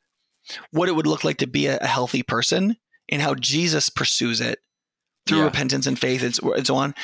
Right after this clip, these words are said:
Speaker 1: and how that interacts with the new priest class of secularity, which uses psychology as its main priestcraft, right?
Speaker 2: Mm-hmm.
Speaker 1: That's different than somebody saying, preaching a sermon and you, and it's just a bunch of psychological how-tos. And what's really the most important thing is your psychological health,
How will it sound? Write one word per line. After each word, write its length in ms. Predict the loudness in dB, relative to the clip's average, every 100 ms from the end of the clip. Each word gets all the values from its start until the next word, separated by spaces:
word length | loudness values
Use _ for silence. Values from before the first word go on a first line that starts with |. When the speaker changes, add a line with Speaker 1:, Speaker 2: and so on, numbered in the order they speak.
| -8 -4
Speaker 1:
and 140 | -2
how 180 | 2 2
that 140 | 2
interacts 580 | 0 0 0 -2 -2 0
with 380 | 0 0 0 -4 _ 0
the 80 |
new 300 | 2 4 2
priest 380 | 0 0 0 0
class 360 | 0 0 0 0
of 80 | 0
secularity, 680 | 0 0 0 0 0 0 0
which 200 | 0 0
uses 320 | 0 0 0
psychology 520 | -2 -2 0 0 -2
as 120 | -2
its 140 | -4 -4
main 140 | -4
priestcraft, 720 | -2 -2 -2 -2 -6 -6 -10 -12 _ _ -2
right? 220 | 0 0
Speaker 2:
Mm-hmm. 100 | -2 -2 -4 -8 -4
Speaker 1:
That's 300 | -2 0 -2
different 520 | -2 0 0 -2 0
than 380 | 0 2 0 -2 _ _ _ -2
somebody 480 | 0 0 2 0
saying, 720 | 2 0 0 0 0 0 -2 -6 _ _ _ _ _ -4
preaching 360 | 0 0 0
a 40 | 0
sermon 380 | 0 2 0
and 180 | 0 0
you, 120 | 0 0
and 100 | 0
it's 140 | 0
just 160 | 0 0
a 40 |
bunch 200 | 0 0
of 140 | 0
psychological 720 | 0 0 0 0 0 -2 -2 -2
how-tos. 720 | -2 -2 -2 0 2 2 0
And 100 | -2
what's 180 | -2
really 380 | 0 0 2 0
the 120 | 0
most 220 | 0 0 -2
important 340 | -2 -2 -2
thing 140 | -2
is 100 | -2
your 80 | 0
psychological 600 | -2 -2 -2 -2 -2 -4
health, 420 | -2 -2 -4 -8